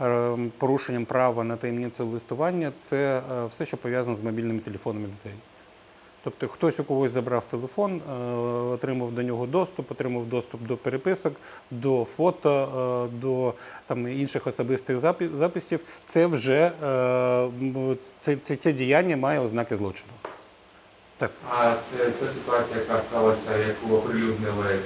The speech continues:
Speaker 2: коли плюнули в обличчя і сказали, що, е, це до якої класифікації підходить?
Speaker 1: На мій погляд,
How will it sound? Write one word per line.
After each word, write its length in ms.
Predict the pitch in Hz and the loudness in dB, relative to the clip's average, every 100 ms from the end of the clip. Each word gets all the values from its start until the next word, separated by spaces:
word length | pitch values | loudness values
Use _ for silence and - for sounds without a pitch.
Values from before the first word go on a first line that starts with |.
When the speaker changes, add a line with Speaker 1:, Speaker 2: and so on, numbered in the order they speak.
| 107 | -2
Speaker 2:
коли 200 | 107 104 | 0 0
плюнули 460 | 120 117 110 107 | -2 -2 0 0
в 40 | 107 | -2
обличчя 460 | 101 113 131 - | -2 -2 -4 0
і 140 | 107 104 - | 0 0 -4
сказали, 440 | 107 101 101 98 98 98 | -6 -4 -2 -2 -4 -4
що, 120 | 98 95 92 92 - - | -2 -2 -4 -6 -8 -6
е, 40 | 110 - | -6 -2
це 160 | 110 | 0
до 100 | 107 | 4
якої 300 | 110 113 120 101 | 4 4 2 0
класифікації 720 | 101 - 117 104 104 - - | -2 -6 -8 0 0 0 -8
підходить? 680 | - - - - - - - - - - - | -10 -14 -12 -10 -10 -10 -12 -12 -18 -16 0
Speaker 1:
На 140 | 147 | 4
мій 180 | 160 180 | 6 4
погляд, 560 | 185 185 180 160 160 | 6 4 4 6 6